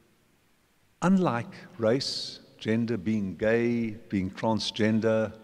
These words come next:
being black, being white, with age, it's something that, if you're lucky, you will eventually fall part of that demography. So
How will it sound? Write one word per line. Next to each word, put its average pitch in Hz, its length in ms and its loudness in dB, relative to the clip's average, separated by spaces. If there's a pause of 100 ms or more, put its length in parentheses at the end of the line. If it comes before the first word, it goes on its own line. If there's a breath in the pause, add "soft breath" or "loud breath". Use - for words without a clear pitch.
(340 loud breath)
being 92 220 -4
black, 120 420 0 (400)
being 90 280 -4
white, 110 400 0 (600 loud breath)
with 117 240 -2
age, 135 420 4
it's 139 180 -6
something 143 480 -2
that, 117 280 -2 (160)
if - 160 -10
you're 107 100 2
lucky, 95 540 0 (540 loud breath)
you 120 100 0
will 127 140 2
eventually 120 520 2
fall 123 440 0
part 120 460 0
of 92 140 -2
that 95 300 -2 (180)
demography. 90 600 -4 (960 soft breath)
So 131 240 0